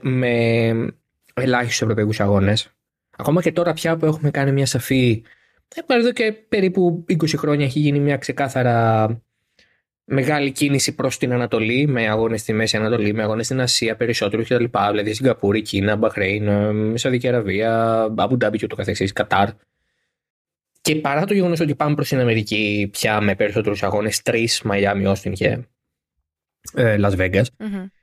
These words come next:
Speaker 1: στην Ευρώπη έχουμε Μόντζα, Ήμολα, Ζάντφορτ, Σίλβερστον, Ισπανία, Μονακό, Ουγγαρία. Δηλαδή,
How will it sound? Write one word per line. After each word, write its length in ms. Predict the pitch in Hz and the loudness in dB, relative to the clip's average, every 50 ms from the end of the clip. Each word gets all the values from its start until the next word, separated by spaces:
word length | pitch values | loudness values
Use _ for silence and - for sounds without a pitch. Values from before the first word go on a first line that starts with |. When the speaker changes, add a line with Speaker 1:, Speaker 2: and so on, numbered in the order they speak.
| _ _ _ _ _ _ | _ _ _ _ _ _
Speaker 1:
στην 260 | - - - 202 160 | -6 -2 0 0 0
Ευρώπη 360 | 135 123 123 143 147 156 202 | 2 2 0 0 0 2 0
έχουμε 600 | 170 120 - - 90 95 95 101 104 110 117 123 127 | 0 0 -2 -4 -2 -2 0 0 2 2 2 2 2
Μόντζα, 580 | 135 139 139 139 143 143 131 127 135 135 135 | 2 2 2 2 2 2 0 0 0 0 0
Ήμολα, 840 | 135 135 135 139 139 143 139 135 135 135 131 131 131 131 131 135 147 143 | -2 -2 -2 0 0 0 0 0 0 0 0 0 0 0 0 -2 -2 -2
Ζάντφορτ, 800 | 131 120 127 135 139 131 - - - 135 127 127 127 123 - - | -2 0 2 0 0 0 -2 -4 -2 0 2 2 0 -2 0 0
Σίλβερστον, 1600 | 123 120 - 147 135 135 131 127 127 - - - 131 131 127 127 131 127 131 131 131 131 131 127 127 135 110 110 101 90 90 92 107 | 0 2 2 0 0 0 0 0 -2 -2 -2 -2 -2 -2 -2 -4 -6 -8 -10 -16 -18 -18 -18 -14 -12 -10 -8 -8 -8 -8 -8 -6 -4
Ισπανία, 720 | 123 127 - - 143 131 127 131 131 139 139 131 131 131 | -2 -2 -2 -2 -2 -2 -2 0 0 2 2 2 2 0
Μονακό, 800 | 135 135 131 135 127 123 - - 147 135 131 131 135 131 131 135 - | -2 -2 -2 -2 -4 -6 -4 -2 0 2 4 4 2 2 0 -2 -4
Ουγγαρία. 840 | 175 160 143 143 135 131 127 131 131 135 135 135 135 131 131 - _ _ _ _ _ _ _ | -4 -2 0 0 2 2 2 2 2 2 2 2 0 0 -2 -6 _ _ _ _ _ _ _
Δηλαδή, 300 | _ 156 143 185 202 - | _ 2 4 4 2 0